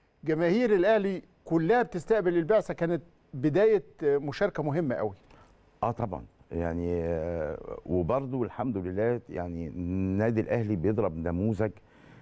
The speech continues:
Speaker 2: في تمثيل مصر في، في، في كل الدول، يعني.
Speaker 1: آه.
Speaker 2: يعني، آه، آه، وجمهور النادي الأهلي، يعني، لو تفرق حاجة، جمهور النادي الأهلي هو اللي ادى، آه، مذاق للبطولة. يعني، احنا كان عندنا الماتش الثالث والرابع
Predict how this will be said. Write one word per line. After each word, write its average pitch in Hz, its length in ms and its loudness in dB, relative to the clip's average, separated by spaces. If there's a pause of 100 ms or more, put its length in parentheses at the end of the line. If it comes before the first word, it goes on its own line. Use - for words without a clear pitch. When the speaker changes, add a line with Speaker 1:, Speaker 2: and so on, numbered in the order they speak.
(140)
Speaker 2:
في 95 140 -6
تمثيل 104 640 0
مصر 101 340 -2
في، 78 640 -10
في، 73 220 -6
في - 160 -6
كل 120 220 2
الدول، 78 340 0
يعني. 57 200 -16 (120)
Speaker 1:
آه. 123 100 0
Speaker 2:
يعني، 76 420 -4
آه، 76 240 -4 (420)
آه، 78 720 0 (180)
وجمهور 104 540 2
النادي 113 260 0
الأهلي، 107 160 0 (180)
يعني، 90 120 0
لو 90 60 0
تفرق 95 220 -10
حاجة، 117 200 -2
جمهور 98 240 -2
النادي 107 180 -2
الأهلي 113 240 0
هو 104 180 4
اللي 98 160 0
ادى، 104 300 2 (560)
آه، 85 260 -6
مذاق 87 460 -2
للبطولة. 90 520 -4 (200)
يعني، 82 200 -10
احنا 85 140 -8
كان 85 140 -2
عندنا 90 220 0
الماتش 92 340 -4
الثالث 98 420 -2
والرابع 104 440 0